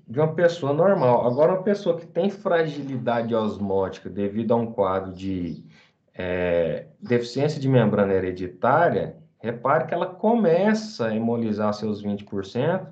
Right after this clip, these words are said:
é, entre cinco vírgula cinco, não é? Então, assim, um pouco antes disso, essa pessoa já começa o seu quadro hemolítico, certo?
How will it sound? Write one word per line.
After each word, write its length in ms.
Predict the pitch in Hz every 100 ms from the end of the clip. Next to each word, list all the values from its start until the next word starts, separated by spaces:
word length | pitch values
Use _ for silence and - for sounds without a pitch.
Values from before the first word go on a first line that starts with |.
| - _ _ _
é, 320 | - 101 - -
entre 1000 | 120 151 185 - 180 180 151 110 92 -
cinco 440 | - - 139 -
vírgula 420 | 113 117 107 107 104
cinco, 580 | - 127 170 214 - - _ _ _ _ -
não 100 | -
é? 340 | 101 160 214 - - - _ _ _ _ _ -
Então, 240 | - 104 120
assim, 200 | 131 123
um 140 | 113
pouco 600 | - 151 175 - - 120
antes 420 | 117 165 165 -
disso, 640 | - 107 151 170 - - _ _ _ _ -
essa 380 | - 98 -
pessoa 500 | 110 - 117 120 104
já 100 | 101
começa 640 | 92 147 120 95 104 131 - -
o 80 |
seu 220 | - 123 123
quadro 340 | - 95 98
hemolítico, 680 | 107 120 113 104 107 - _ _ _ _ _ _ _ _ _ _ _
certo? 480 | - - 131 170 -